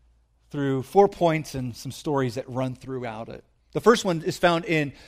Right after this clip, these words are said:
First Samuel chapter three. Would you turn to your Bibles there if you don't have one? In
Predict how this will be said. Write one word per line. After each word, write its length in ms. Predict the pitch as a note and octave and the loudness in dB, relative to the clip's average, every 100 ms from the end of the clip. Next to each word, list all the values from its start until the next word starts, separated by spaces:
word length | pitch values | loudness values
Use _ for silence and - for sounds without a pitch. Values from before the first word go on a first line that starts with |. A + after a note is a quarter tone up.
| - - | -20 2
First 280 | F3+ F3+ | 4 4
Samuel 340 | F#3 F3 E3+ D3 | 4 4 2 -2
chapter 640 | - E3 D3+ - C#3+ A#2 _ _ _ _ | 0 0 0 -2 -6 -6 _ _ _ _
three. 320 | - E3+ D3+ C3+ | -8 -2 0 0
Would 140 | D#3 | -2
you 60 | G3+ | 0
turn 160 | A3 | 0
to 40 | G3 | 2
your 80 | F3 | 6
Bibles 360 | F3+ F3+ E3 | 6 4 0
there 140 | F3+ F3+ | 2 2
if 120 | F3 | 0
you 60 | |
don't 160 | F3+ F3+ | 0 2
have 260 | E3+ D#3 D#3+ | 2 0 0
one? 240 | E3 D#3 | -2 0
In 180 | D3+ | -4